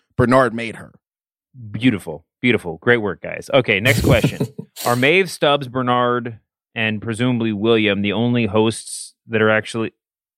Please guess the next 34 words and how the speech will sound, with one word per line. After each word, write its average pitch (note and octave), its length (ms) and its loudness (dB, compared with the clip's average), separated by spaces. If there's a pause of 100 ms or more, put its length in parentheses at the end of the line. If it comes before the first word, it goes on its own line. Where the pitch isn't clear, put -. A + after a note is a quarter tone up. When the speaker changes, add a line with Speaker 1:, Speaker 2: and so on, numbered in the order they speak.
(120)
Speaker 2:
or A2+ 120 -2
ac-, A2+ 200 0
that A2+ 140 2
are A2 60 4
actually G#2+ 240 -2
themselves? G#2+ 640 -2
Like, G2 100 -2
are G2+ 80 -2
they, G#2+ 160 2
or A#2+ 160 -2
is G#2+ 220 -2
that, A#2 200 4
well, C#3+ 240 0
f-, - 140 -20
let's D3+ 160 -6
throw C#3 140 4
William G2 280 0
out. C2+ 220 -8 (560)
Maeve, C#3 280 0
Stubbs, C3 340 0
and A#2 140 0
Bernard, G#2+ 440 0
are G#2+ 100 0
those A2+ 240 0
our G#2+ 160 2
last G2+ 300 0
remaining, G2 560 -2 (260)
like, F2 240 -8
hosts - 400 -2
from, G2 480 -2
with G#2 160 -6
that, G2+ 220 0
that G#2 100 0
are, F#2 280 0